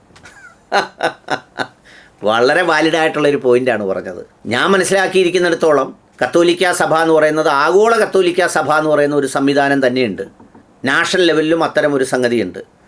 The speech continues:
എന്നിട്ട് അവരെന്തിനെല്ലാം ഒരുമിച്ച് കൂടുമെന്നും നയത്തിനും രൂപീകരണത്തിനും അതിനും ഇതിനുമെല്ലാം. എൻ്റെ പ്രിയപ്പെട്ട പിതാക്കന്മാരെ, ഈ വഖഫ് സ്വത്തുക്കളെന്ന പേരിൽ നിങ്ങൾ നടന്ന് ഈ വിദ്വേഷ പ്രചരണം നടത്തുന്ന, അല്ലെങ്കിൽ ബി ജെ പിക്കാർ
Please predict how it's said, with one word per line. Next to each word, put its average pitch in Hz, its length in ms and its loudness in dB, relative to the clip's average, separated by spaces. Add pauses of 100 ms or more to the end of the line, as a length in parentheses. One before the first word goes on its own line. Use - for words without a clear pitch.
(280)
എന്നിട്ട് 175 320 0
അവരെന്തിനെല്ലാം 170 760 2
ഒരുമിച്ച് 160 380 0
കൂടുമെന്നും 147 520 0
നയത്തിനും 143 520 0
രൂപീകരണത്തിനും 143 720 0
അതിനും 143 240 0
ഇതിനുമെല്ലാം. 127 480 0 (400)
എൻ്റെ 123 220 -2
പ്രിയപ്പെട്ട 135 420 0 (360)
പിതാക്കന്മാരെ, 127 720 0 (520)
ഈ 127 100 -4 (120)
വഖഫ് - 320 -2
സ്വത്തുക്കളെന്ന 165 580 0
പേരിൽ 139 300 2 (600)
നിങ്ങൾ 151 280 2 (120)
നടന്ന് 180 360 0
ഈ 180 40 2 (120)
വിദ്വേഷ 160 420 0
പ്രചരണം 160 440 2
നടത്തുന്ന, 147 380 0 (480)
അല്ലെങ്കിൽ 160 400 0
ബി 147 140 2
ജെ 170 160 4
പിക്കാർ 170 280 0